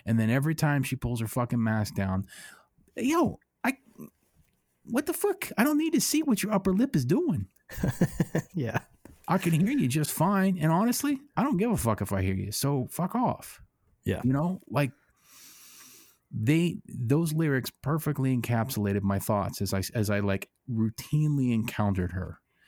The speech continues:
Speaker 1: in the, uh, aisles of the Co-op.
Speaker 2: Yeah.
Speaker 1: And, uh, they're really good at it, man. Like, if, you know, the Riot Boys L P by Cruelster, dude, some of the, some of the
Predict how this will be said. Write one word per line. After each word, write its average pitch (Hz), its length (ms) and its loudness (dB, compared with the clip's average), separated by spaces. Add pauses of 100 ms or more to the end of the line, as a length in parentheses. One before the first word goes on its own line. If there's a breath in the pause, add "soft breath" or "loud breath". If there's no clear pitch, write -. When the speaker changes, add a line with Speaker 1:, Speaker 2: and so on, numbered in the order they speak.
(340 soft breath)
Speaker 1:
in 101 220 0
the, 98 300 0
uh, 98 220 -2
aisles 107 420 -2
of 92 80 -4
the 92 80 -4
Co-op. - 440 -6 (600)
Speaker 2:
Yeah. 95 160 0
Speaker 1:
And, 95 260 -2
uh, 98 300 0 (760 loud breath)
they're 127 200 0
really 160 320 0
good 165 220 0
at 139 120 2
it, 120 80 -4
man. 139 220 0
Like, 127 200 -2
if, 117 300 -6
you 131 160 0
know, 131 220 2 (100)
the 120 200 -2
Riot 139 360 0
Boys 147 280 0
L 135 140 0
P 135 200 0
by 131 160 -2
Cruelster, 123 680 -4 (160)
dude, 120 540 0
some 147 300 -2
of 135 80 -2
the, 127 160 -4
some 151 320 0
of 139 140 0
the 127 100 -2